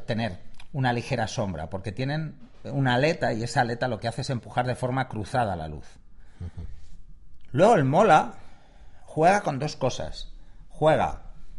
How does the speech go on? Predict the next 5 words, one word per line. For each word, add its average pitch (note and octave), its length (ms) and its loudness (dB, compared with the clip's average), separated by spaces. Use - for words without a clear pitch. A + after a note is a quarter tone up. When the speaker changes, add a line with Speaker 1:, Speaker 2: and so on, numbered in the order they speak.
Speaker 1:
porque B2 280 2
el, G#2+ 120 0
el A#2 160 2
Mola F#3 580 0
tradicional, B2 800 0